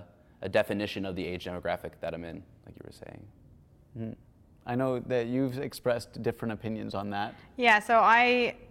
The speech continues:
Speaker 3: am at, I guess, the forefront of the millennial time period, and I don't actually consider myself a true millennial. When I think about,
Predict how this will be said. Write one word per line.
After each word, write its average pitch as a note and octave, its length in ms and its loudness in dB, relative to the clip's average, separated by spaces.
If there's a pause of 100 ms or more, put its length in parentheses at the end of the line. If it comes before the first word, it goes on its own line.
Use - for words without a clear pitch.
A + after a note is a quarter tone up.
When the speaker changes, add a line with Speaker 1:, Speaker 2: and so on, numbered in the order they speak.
(320)
Speaker 3:
am F#3+ 160 4
at, F3 220 4 (120)
I D#3+ 120 0
guess, E3 180 0
the E3+ 100 -10
forefront F#3 1160 -4
of G3 320 2
the F#3+ 80 -4
millennial F#3 760 0 (220)
time G3 340 -2
period, B3+ 520 2 (320)
and F#3 140 2
I F#3 120 8
don't G3+ 180 4
actually E3+ 880 2
consider E3+ 460 -4
myself D#3+ 460 -2
a D#3 40 -4
true - 400 -4
millennial. G#3+ 600 0
When F3 120 -2
I D#3+ 80 0
think E3 280 -6
about, D3+ 400 0